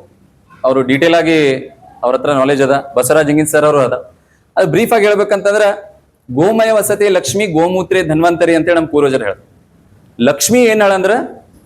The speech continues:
ಆಕಳ ಸಗಣಿ ಒಳಗ ಗೋಮಯ ವಸತಿ ಲಕ್ಷ್ಮಿ ಗೋಮೂತ್ರೆ ಧನ್ವಂತರಿ. ಆಕಳ ಹೆಂಡಿ ಒಳಗ ಲಕ್ಷ್ಮಿ ಹೇಳ. ಲಕ್ಷ್ಮಿ ಅಂತಂದ್ರೆ ಏನು? ಹೆಂಡಿ ಯಾರು ಕೊಡಲ್ಲ.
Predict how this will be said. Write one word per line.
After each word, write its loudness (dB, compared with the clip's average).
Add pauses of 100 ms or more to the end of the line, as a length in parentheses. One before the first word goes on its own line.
ಆಕಳ 0
ಸಗಣಿ 2
ಒಳಗ 0 (520)
ಗೋಮಯ 0 (520)
ವಸತಿ 0
ಲಕ್ಷ್ಮಿ -2 (880)
ಗೋಮೂತ್ರೆ 2
ಧನ್ವಂತರಿ. -4 (1400)
ಆಕಳ 2
ಹೆಂಡಿ 0
ಒಳಗ 2
ಲಕ್ಷ್ಮಿ 0
ಹೇಳ. 0 (120)
ಲಕ್ಷ್ಮಿ -2
ಅಂತಂದ್ರೆ 0
ಏನು? -4 (360)
ಹೆಂಡಿ 2
ಯಾರು 2
ಕೊಡಲ್ಲ. -4